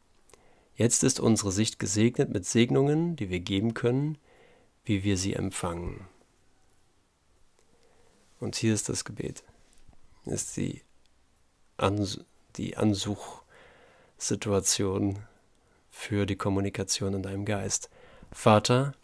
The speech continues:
Vater, unser Name ist der deine. In ihm sind wir mit allen Lebewesen vereint und mit dir,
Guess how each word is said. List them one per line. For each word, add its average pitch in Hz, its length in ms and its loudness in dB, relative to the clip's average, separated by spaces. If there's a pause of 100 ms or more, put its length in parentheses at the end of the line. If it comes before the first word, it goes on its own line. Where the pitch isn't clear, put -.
(680)
Vater, 98 480 0 (640)
unser 110 240 4
Name 113 360 10
ist 113 200 4
der 104 80 4
deine. 90 460 -2 (1300)
In - 180 2
ihm 131 180 8
sind 117 260 6
wir 113 80 6
mit 101 220 4
allen 113 300 8
Lebewesen 104 600 4
vereint 95 720 -2 (460)
und 104 180 0
mit 101 280 -2
dir, 131 420 4